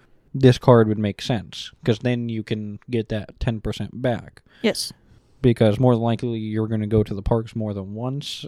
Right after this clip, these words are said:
Speaker 1: and that ten percent discount, it won't add up to a hundred dollars for the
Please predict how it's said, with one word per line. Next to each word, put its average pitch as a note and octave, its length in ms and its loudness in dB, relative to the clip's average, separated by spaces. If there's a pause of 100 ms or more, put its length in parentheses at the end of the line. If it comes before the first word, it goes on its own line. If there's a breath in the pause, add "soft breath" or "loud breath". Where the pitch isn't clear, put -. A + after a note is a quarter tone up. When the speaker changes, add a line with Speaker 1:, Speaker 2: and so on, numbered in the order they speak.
Speaker 1:
and G#2+ 360 0
that G#2 240 -2 (100)
ten B2+ 180 2
percent G#2+ 300 -4
discount, A#2+ 540 0 (520 soft breath)
it C#3+ 160 4
won't D#3 280 0 (180)
add A#2+ 280 0 (180)
up - 340 -4 (280)
to E3 580 -4 (420)
a C3 80 6
hundred C#3 280 2
dollars C#3 440 0
for B2 240 -2
the A#2 420 -2